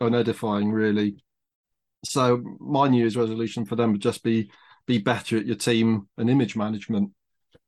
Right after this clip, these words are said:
It, they'll do what they do on the bike that they get. Y-, you know, they've got a couple of good riders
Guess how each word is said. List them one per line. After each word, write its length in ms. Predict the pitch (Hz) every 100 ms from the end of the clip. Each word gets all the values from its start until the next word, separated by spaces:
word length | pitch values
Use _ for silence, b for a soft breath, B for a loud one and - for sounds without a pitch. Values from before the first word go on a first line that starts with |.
| -
It, 260 | 117 151 -
they'll 240 | 147 151
do 240 | 143 175 135
what 140 | 131
they 100 | 123
do 220 | 120 127
on 60 | 117
the 80 | 117
bike 240 | 123 123
that 80 | 120
they 140 | 117
get. 340 | 107 143 98 -
Y-, 60 | 143
you 240 | 131 120
know, 140 | 110
they've 120 | 117 123
got 160 | 139
a 60 | 117
couple 220 | 113 113
of 60 | 104
good 140 | 104
riders 420 | 107 104 104 101